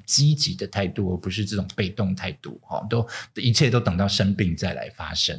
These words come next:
哈。那，呃，这个很多人很喜欢运动，这是很好的哈。那但是运动，运动的出发点是为了健康而运动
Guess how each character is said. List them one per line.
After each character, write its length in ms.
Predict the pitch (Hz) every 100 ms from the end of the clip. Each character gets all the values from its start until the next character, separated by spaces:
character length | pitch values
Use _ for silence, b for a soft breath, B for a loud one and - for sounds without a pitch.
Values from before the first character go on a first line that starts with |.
| -
哈。 160 | - - - B B B
那， 160 | 156 131 B 147
呃， 440 | 117 110 104 98 101
这 140 | 127
个 240 | 113 101 98
很 140 | 107
多 140 | 143
人 160 | 143 110
很 120 | 120
喜 100 | 131
欢 180 | 87 107
运 160 | 135 113
动， 200 | 120 101
这 120 | 117
是 80 | 120
很 160 | 98
好 240 | 98 95 -
的 140 | -
哈。 220 | - 92 -
那 180 | 117 110 B B _ _ -
但 140 | 147
是 120 | 151
运 340 | 151 160 143 -
动， 100 | -
运 260 | 170 160 135
动 200 | 175 123
的 100 | 110
出 180 | - 117
发 220 | 110 107
点 200 | 101 -
是 160 | -
为 220 | 107 139 107
了 120 | 90
健 200 | - 104
康 240 | 98 101
而 120 | 90
运 340 | 87 110 104 -
动 340 | 113 90 92